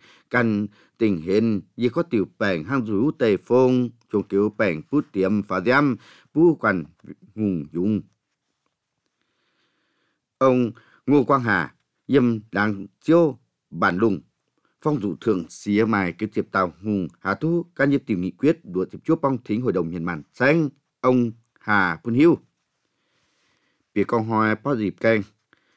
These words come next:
cho mình kêu lùng, mái tông hiền hít chom hít, nám, tung bé, bành, du hữu, tề phong, bành, bút, tiêm phá giam, lái yếm nhỏ này, bé,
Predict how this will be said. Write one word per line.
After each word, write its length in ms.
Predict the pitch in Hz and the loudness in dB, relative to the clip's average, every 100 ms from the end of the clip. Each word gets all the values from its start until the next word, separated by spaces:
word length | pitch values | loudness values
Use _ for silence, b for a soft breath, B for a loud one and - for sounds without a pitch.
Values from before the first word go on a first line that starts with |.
| _ _ | _ _
cho 100 | 127 | 2
mình 160 | 107 - | 2 2
kêu 320 | 101 107 123 | 2 4 4
lùng, 320 | 117 117 92 73 | 2 0 0 -4
mái 120 | 117 | -6
tông 260 | 151 117 92 | -2 -2 0
hiền 220 | 110 101 | 0 0
hít 140 | 113 - | 0 0
chom 220 | 127 120 | 0 2
hít, 200 | 156 170 _ | -2 -2 _
nám, 460 | 92 98 98 127 156 - | -4 0 2 0 -2 -6
tung 160 | 110 98 | -4 -2
bé, 240 | 107 127 131 | 0 -2 -4
bành, 360 | - 92 85 78 - | -4 -4 -4 -8 -6
du 220 | 107 107 - | -4 -2 -4
hữu, 240 | 110 143 160 | -2 -2 0
tề 120 | 113 95 | 0 0
phong, 460 | 123 123 123 123 | 2 4 2 0
bành, 300 | 95 82 82 - _ _ | -2 -4 -6 -10 _ _
bút, 160 | 147 - _ b b b _ | -4 -4 _ b b b _
tiêm 260 | 107 113 110 | 2 2 0
phá 160 | 104 | -2
giam, 380 | 101 135 156 147 b b b b b | 2 2 2 -2 b b b b b
lái 160 | 113 | 0
yếm 180 | 131 135 | 2 2
nhỏ 140 | 117 113 | 2 0
này, 300 | 92 80 78 | -2 -6 -4
bé, 300 | 107 127 | -2 0